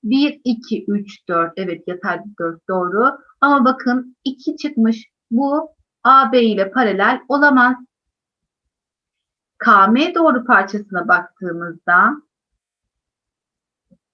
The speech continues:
yine bir, iki, üç. Bu sefer yatayda üç gitmiş dikey doğru olmasına rağmen bu sefer de yatay kısa kaldığı için yine A B ile K M doğru parçaları birbiriyle paralel olmayacağından paralel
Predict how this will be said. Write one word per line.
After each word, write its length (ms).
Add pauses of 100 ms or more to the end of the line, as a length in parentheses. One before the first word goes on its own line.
(540)
yine 500 (420)
bir, 320 (120)
iki, 420
üç. 260
Bu 60
sefer 400
yatayda 440
üç 200
gitmiş 440
dikey 440
doğru 340
olmasına 440
rağmen 480
bu 100
sefer 360
de 60
yatay 480
kısa 280
kaldığı 440
için 440 (120)
yine 320
A 340
B 80
ile 540 (380)
K 320
M 320
doğru 360
parçaları 580
birbiriyle 460
paralel 400
olmayacağından 920
paralel 380